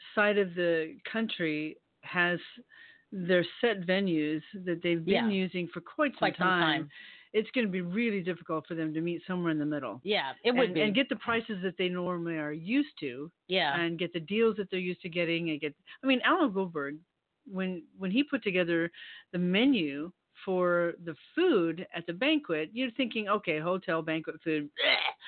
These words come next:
Speaker 1: right? No,
Speaker 2: <laughs>
Speaker 1: not the case.
Speaker 2: No.
Speaker 1: Not the case. We're talking high class, high quality food.
Speaker 2: Prime rib.
Speaker 1: Yeah. Ribeye steaks.
Speaker 2: Ribeye steaks, prime rib, um,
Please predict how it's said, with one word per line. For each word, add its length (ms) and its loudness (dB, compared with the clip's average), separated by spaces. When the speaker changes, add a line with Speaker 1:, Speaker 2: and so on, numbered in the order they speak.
Speaker 1:
right? 260 4
No, 60 0
Speaker 2:
<laughs> 720 2
Speaker 1:
not 160 -2
the 80 -2
case. 360 -2
Speaker 2:
No. 320 6
Speaker 1:
Not 240 6
the 80 -4
case. 260 -4
We're 200 0
talking 380 -2
high 360 0
class, 380 -2
high 200 -4
quality 640 -2
food. 380 -4
Speaker 2:
Prime 640 4
rib. 340 -6
Speaker 1:
Yeah. 180 -2
Ribeye 480 4
steaks. 320 -4
Speaker 2:
Ribeye 380 2
steaks, 420 -2
prime 280 2
rib, 480 -2
um, 520 -4